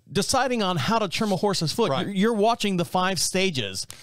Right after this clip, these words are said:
Speaker 1: before
Speaker 2: Yeah.
Speaker 1: you even d-, you know, make trim one on a horse.
Speaker 2: There's, there's, there's a few things going on there. When a horse comes in for landing and you see how that pastern drops, okay,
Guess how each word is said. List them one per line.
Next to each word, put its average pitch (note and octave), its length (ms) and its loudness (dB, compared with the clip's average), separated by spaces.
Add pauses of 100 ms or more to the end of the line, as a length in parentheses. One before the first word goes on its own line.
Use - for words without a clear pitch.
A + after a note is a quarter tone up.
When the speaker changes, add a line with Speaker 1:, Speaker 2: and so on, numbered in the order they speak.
(720)
Speaker 1:
before F#3+ 380 2
Speaker 2:
Yeah. G#3 60 2
Speaker 1:
you G#3+ 100 4
even F#3 340 -2
d-, F#3 200 0
you F#3+ 120 0
know, D#3+ 60 2
make E3+ 260 0
trim G3+ 340 0
one F3+ 280 2
on D3 200 0
a C3 60 0
horse. D#3+ 220 0
Speaker 2:
There's, G#3 220 -2
there's, G#3+ 320 -2
there's F3+ 240 -2
a E3 60 -2
few F#3 220 -2
things D#3 260 -4
going A#2+ 280 0
on G#2 160 -2
there. G2 280 -2 (320)
When D#3 240 0
a C#3+ 60 0
horse G3+ 240 -2
comes E3 240 -4
in D3+ 100 -2
for C3+ 180 -6
landing B2 480 -4 (1300)
and C3+ 200 -6
you B2+ 80 -4
see E3 260 -2
how C#3 160 -2
that G#2+ 160 -4
pastern A2+ 420 -6
drops, - 560 -8 (1400)
okay, A#2+ 420 -2